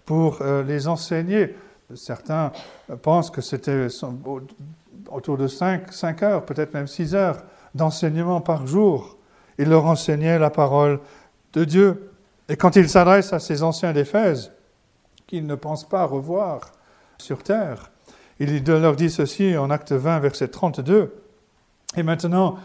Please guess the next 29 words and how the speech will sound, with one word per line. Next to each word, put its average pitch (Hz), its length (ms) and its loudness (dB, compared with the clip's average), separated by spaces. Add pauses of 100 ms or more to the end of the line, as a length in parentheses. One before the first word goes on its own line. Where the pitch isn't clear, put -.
(340)
je 143 120 -4
vous 143 160 0
recommande 180 640 0
à 151 140 0
Dieu 208 440 2 (280)
et 185 260 4
à, 190 180 2 (300)
à 190 240 2
la 170 160 2
parole 185 500 2
de 165 100 0
sa 170 240 -4
grâce, 196 800 -4 (1080)
à 165 80 2
celui 196 340 4
qui 185 160 -6
peut 165 220 2
édifier 175 480 0
et 170 40 0
donner 160 240 -4
l'héritage 151 640 -4 (480)
avec 147 380 -2
tous 156 140 -2
les 151 120 0
sanctifiés. » 143 720 -4 (1120)
Une 147 140 -6
petite 170 260 0
remarque 160 360 -2
ici. 127 360 -8